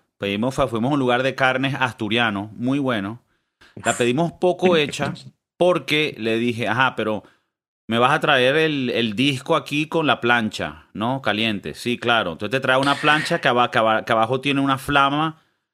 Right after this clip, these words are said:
Speaker 1: shh, prendida. Entonces te trae, yo la pedí poco hecha,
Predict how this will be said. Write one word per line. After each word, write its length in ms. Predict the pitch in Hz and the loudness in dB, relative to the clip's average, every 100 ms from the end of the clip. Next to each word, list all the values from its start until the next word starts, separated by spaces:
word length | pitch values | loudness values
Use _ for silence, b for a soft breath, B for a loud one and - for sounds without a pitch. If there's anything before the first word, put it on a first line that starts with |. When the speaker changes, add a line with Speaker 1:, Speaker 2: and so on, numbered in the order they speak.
| _ _ | _ _
Speaker 1:
shh, 540 | - - - - - - _ | -6 -2 0 0 -2 -4 _
prendida. 640 | 113 110 110 127 143 139 | 0 2 0 0 0 0
Entonces 240 | 113 110 123 | -4 -4 -4
te 120 | 135 | -2
trae, 400 | 120 117 131 117 | 2 2 2 0
yo 100 | 113 | 0
la 140 | 117 | 0
pedí 220 | 135 123 | 2 0
poco 340 | 113 131 160 156 | 0 -2 0 2
hecha, 340 | 139 139 160 | 2 0 -2